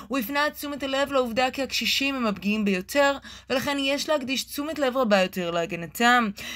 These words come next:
סיווג כל מדינה לפי הדבקה בנגיף החל בקיץ, אך החל מהראשון בספטמבר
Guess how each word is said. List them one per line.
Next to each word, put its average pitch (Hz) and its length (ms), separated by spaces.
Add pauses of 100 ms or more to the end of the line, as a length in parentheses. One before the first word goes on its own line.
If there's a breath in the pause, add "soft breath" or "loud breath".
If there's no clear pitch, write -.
(120)
סיווג 277 380
כל 294 200
מדינה 277 360
לפי 294 220
הדבקה 247 380
בנגיף 262 420
החל 247 320
בקיץ, 262 760
אך 190 180
החל 220 260
מהראשון 202 420
בספטמבר 277 720